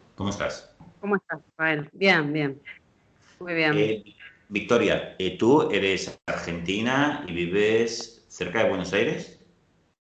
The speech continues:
Speaker 2: Sí, yo estoy en, digamos, no en plena capital de Buenos Aires, estoy en un pueblo.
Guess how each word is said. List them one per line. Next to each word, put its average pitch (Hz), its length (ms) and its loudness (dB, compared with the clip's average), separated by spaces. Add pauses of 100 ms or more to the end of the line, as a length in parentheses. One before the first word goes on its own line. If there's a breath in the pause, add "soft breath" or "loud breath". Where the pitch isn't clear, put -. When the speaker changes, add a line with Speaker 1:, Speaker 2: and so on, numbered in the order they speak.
(640)
Speaker 2:
Sí, 214 200 -2
yo 226 160 0
estoy 240 460 2
en, 202 380 2 (140)
digamos, 190 360 0
no 208 280 0
en 226 200 -2
plena 208 280 2
capital 190 440 0
de 196 60 0
Buenos 180 300 -4
Aires, 233 360 -2
estoy 175 240 -8
en 175 100 -4
un 165 420 -6
pueblo. 147 520 -2